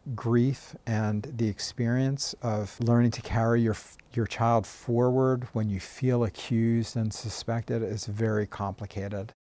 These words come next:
And there's plenty of time for those things to be sorted out. So I, I, I would just encourage people to do your best to approach the situation with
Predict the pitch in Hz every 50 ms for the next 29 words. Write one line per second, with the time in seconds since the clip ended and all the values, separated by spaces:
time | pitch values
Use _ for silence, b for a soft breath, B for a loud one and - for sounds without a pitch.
0 | _ _ _ _ _ _ _ _ _ _ _ _ - 120 117 113 110 107 - _
1 | _ _ _ - 117 120 117 104 - - _ _ _ - - - - 160 156 151
2 | 139 117 110 - - 113 117 113 107 107 98 - - - 104 104 95 104 107 107
3 | 104 - - - 113 117 117 - - - 131 113 110 104 104 104 - - - -
4 | - - 117 113 113 113 104 110 110 113 117 117 - - - - - 113 110 120
5 | - - - - _ - 123 131 143 - - - 135 131 139 151 151 151 131 117
6 | - 117 - - 117 107 - - 113 107 - - - 110 110 - 101 - - -
7 | 107 101 101 98 - 123 131 131 135 139 127 104 107 98 104 104 101 - - -
8 | - - 117 107 101 - - - - - - - 120 117 110 - - - 113 -
9 | - 107 - - 104 98 101 98 - - 104 101 98 98 - - - - 101 95
10 | - -